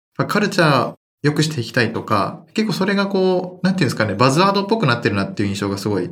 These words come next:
振り返りとしてあって、やっぱ改めてそのカルチャーが何なのかっていうことをちゃんと定義したりとか、自分たち自身でしっかり捉えていくっていうことが重要かなっていうふうに思っています。まあ、いろんなこう本とかをまあ読む中で感じるのが、やっぱりこうカルチャーっていうのは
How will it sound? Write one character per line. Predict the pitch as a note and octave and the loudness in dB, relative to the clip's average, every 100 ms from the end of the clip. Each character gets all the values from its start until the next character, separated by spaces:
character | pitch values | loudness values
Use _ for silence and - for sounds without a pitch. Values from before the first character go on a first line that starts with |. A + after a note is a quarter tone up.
| - | -2
振 | A#2 | 0
り | A2+ | 4
返 | A#2 A#2 | 4 2
り | |
と | A#2 | 0
し | - | -4
て | |
あ | A2 | -4
っ | - - | -4 -2
て、 | G2+ | -2
や | G2+ | 0
っ | |
ぱ | A2+ | 0
改 | - - D4 | 2 2 2
め | F#3+ | 0
て | |
そ | - G#2+ | 0 -2
の | F2+ | -2
カ | - A3 | -2 0
ル | |
チ | A3 | 2
ャ | A#2 G#2+ | 0 0
ー | |
が | G2+ | 2
何 | D#3 F#3 | 2 4
な | |
の | A2 | 2
か | D#2+ | 0
っ | G2+ | 0
て | G#2 | 0
い | |
う | |
こ | G#2 G#2 | 0 0
と | G2+ | 0
を | |
ち | G2+ | 0
ゃ | E3+ | -2
ん | E3+ | 0
と | F#3 | 0
定 | F3+ G3 G3 | 2 2 2
義 | G3+ | 2
し | G#3+ | 0
た | C#3+ | 0
り | A2 | 0
と | A2 | 2
か、 | A2+ | 2
自 | G#2 B2 | 2 0
分 | F#3 | 2
た | F3 | 2
ち | A#2+ | 2
自 | A#2 B2+ | 0 -2
身 | |
で | G2 | -2
し | - | -4
っ | - | 0
か | |
り | G#2+ | 0
捉 | D3+ F3+ | 4 2
え | - | 2
て | A2+ | 0
い | G#2+ | -2
く | G#2+ | -4
っ | |
て | - | -4
い | G2+ | -4
う | |
こ | G2+ | -4
と | G2 | -4
が | F#2+ | -2
重 | G#2+ | 0
要 | G#2+ | 0
か | A2+ | 2
な | B2+ | 0
っ | B2+ | -2
て | |
い | G2+ | -4
う | |
ふ | G2 | -6
う | |
に | |
思 | F2+ F#2+ | -6 -6
っ | - | -6
て | F2 | -4
い | |
ま | F#2 | -4
す。 | - | -2
ま | F#3 | 2
あ、 | |
い | F3 | 4
ろ | G#3 | 4
ん | A3 | 2
な | A3 | 0
こ | G3+ | 0
う | |
本 | A3+ G#3+ | 2 2
と | D3 | 2
か | F2+ F#2 | 0 0
を | |
ま | G2+ A2+ | 0 2
あ | |
読 | B2+ | 2
む | A2 | 0
中 | G2 F#2+ | -2 -6
で | G2+ G2+ | -4 -4
感 | - B2 B2 A#2 | -2 0 2 2
じ | A#2 | 2
る | A#2+ | 2
の | G2+ | 0
が、 | G#2 | 2
や | G2+ F#2+ - | 2 0 -6
っ | - | -2
ぱ | D#3 | 0
り | |
こ | D3+ | 0
う | A3 | 0
カ | - | 2
ル | F4 | 0
チ | E4+ - | 2 0
ャ | |
ー | G2+ | 0
っ | D#2+ | -2
て | A2+ | -2
い | G2+ | 0
う | |
の | G2 | 0
は | G2+ F#2+ F#2+ | -2 -2 -6